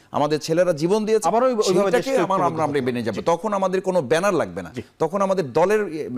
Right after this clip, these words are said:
Speaker 1: কনস্ট্রাকশন লাগবে না, বা আমাদের কোনো, আহ, আলাদা করে একটা প্ল্যাটফর্ম তৈরি করতে হবে।
Speaker 2: আসবে আপনার কাছে।
Speaker 1: জাতির, মানে, আহ, জনগণই এটা একটা প্ল্যাটফর্ম তৈরি করে ফেলবে।
Speaker 2: জি।
Speaker 1: এবং সেই জায়গাটা আমি মনে করি আছে এবং এটা আরো শক্তিশালী।
Speaker 2: এই শেষ প্রশ্ন ডক্টর শফিউল ইসলাম আপনার কাছে, সেটি হচ্ছে যে গত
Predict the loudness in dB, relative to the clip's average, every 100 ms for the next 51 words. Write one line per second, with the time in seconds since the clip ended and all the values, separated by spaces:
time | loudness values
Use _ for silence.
0 | -2 -2 -2 -4 -4 -2 -2 -2 -8 -10
1 | -16 -4 -2 0 0 0 0 0 0 0
2 | -6 _ 0 0 2 2 2 0 -2 -4
3 | -2 -2 -2 -4 -2 -4 -4 -2 -2 -2
4 | -6 -12 -2 0 0 -4 -8 -10 -10 -4
5 | -2 -2 -4 -4 -4 -2 0 0 0 -2
6 | -2 -6 -6 -4 -4 -4 -6 -4 -4 -6
7 | -8 -8 -12 -10 -12 -6 -4 0 0 0
8 | -2 -4 -4 -2 -2 0 0 0 -2 -4
9 | -8 -8 -4 -2 0 -2 -2 -8 -10 -14
10 | -14 -16 -10 -8 -4 -4 -2 0 -2 -2
11 | -4 -2 0 0 -2 -2 -4 -4 -2 -4
12 | -6 -20 -18 -4 -4 -2 -6 -6 -8 -4
13 | -4 -2 -4 -4